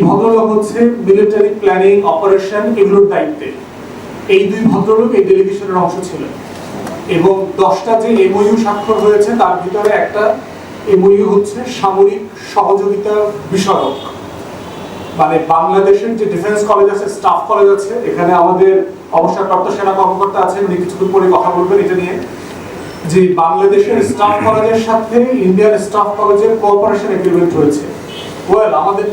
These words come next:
তো সকল দেশের স্টাফ কলেজের সাথে একাডেমিক এক্সচেঞ্জ প্রোগ্রাম already আছে। ভারত, পাকিস্তান, নেপাল, ভুটান থেকে যেভাবে মিলিটারি অফিসাররা আমাদের স্টাফ কলেজে, ডিফেন্স কলেজে আসে ট্রেনিং নেবার জন্য, আমাদের অফিসাররা ওখানে যায়,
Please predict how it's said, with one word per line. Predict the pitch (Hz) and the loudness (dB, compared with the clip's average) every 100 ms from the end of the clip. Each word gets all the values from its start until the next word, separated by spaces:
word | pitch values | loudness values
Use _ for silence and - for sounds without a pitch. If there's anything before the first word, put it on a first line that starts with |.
| 233 | 0
তো | 233 233 226 226 - - - - - | 2 4 2 -4 -10 -18 -18 -12 -4
সকল | 190 240 233 233 | 0 2 4 4
দেশের | 220 226 - | 2 2 0
স্টাফ | - 196 - | 0 -2 0
কলেজের | 208 202 208 202 | 2 2 2 0
সাথে | 196 202 202 202 - - - - | -4 -2 4 4 2 -4 -18 -8
একাডেমিক | 202 208 202 196 202 202 | -2 0 2 4 4 2
এক্সচেঞ্জ | - 214 214 208 | 0 -4 -2 -2
প্রোগ্রাম | 196 185 196 180 | 0 0 2 2
already | 185 185 392 | 2 4 4
আছে। | - - 185 - - - - - - - - - | 2 -6 -10 -12 -14 -16 -16 -14 -14 -14 -12 -4
ভারত, | - 175 196 190 | 0 2 2 2
পাকিস্তান, | 165 185 185 190 185 180 | -2 -2 -4 -2 0 0
নেপাল, | 165 185 190 190 | 0 2 0 0
ভুটান | 190 202 196 | 0 0 0
থেকে | 190 196 185 | 0 2 2
যেভাবে | 180 180 185 185 180 | 2 2 4 4 4
মিলিটারি | 170 180 180 185 | 2 0 2 0
অফিসাররা | 185 185 196 185 | 0 -2 -2 2
আমাদের | 175 180 180 170 | 2 0 -4 -4
স্টাফ | 180 175 - | -2 -2 0
কলেজে, | 185 170 180 160 | -2 0 -2 -2
ডিফেন্স | 175 - | -4 -2
কলেজে | 196 180 175 170 - - - - | -2 0 0 0 -2 -6 -6 -2
আসে | 196 202 190 180 | -2 2 0 0
ট্রেনিং | 180 185 190 | -2 -2 0
নেবার | 190 190 | 2 2
জন্য, | 190 185 185 185 - - | 2 2 2 0 -8 -6
আমাদের | - - 214 220 | -2 0 2 0
অফিসাররা | 220 220 220 | 0 0 2
ওখানে | 214 202 202 196 175 | 2 2 4 2 2
যায়, | 151 | 0